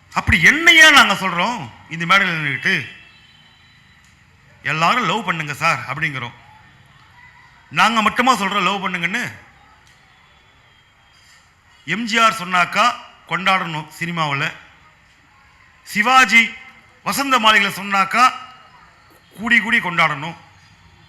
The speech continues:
இன்னும் இருக்கிற எல்லா சினிமா படமும்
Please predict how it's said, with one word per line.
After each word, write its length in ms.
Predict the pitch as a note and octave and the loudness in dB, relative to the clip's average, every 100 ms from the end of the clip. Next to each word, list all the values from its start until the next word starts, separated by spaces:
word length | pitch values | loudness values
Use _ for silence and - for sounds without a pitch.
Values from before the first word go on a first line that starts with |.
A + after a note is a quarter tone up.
| _ _ - - - - - - - | _ _ -20 -20 -20 -20 -20 -20 -18
இன்னும் 200 | F3+ G#3+ | -6 0
இருக்கிற 500 | A3 D4 D4 C4+ B3+ | 2 2 4 6 4
எல்லா 480 | - E3 G#3 B3 B3+ | 2 -2 0 4 4
சினிமா 400 | A#3+ A3+ B3 C4+ | 4 0 4 6
படமும் 460 | B3+ A3 G#3 C4+ | 6 2 2 0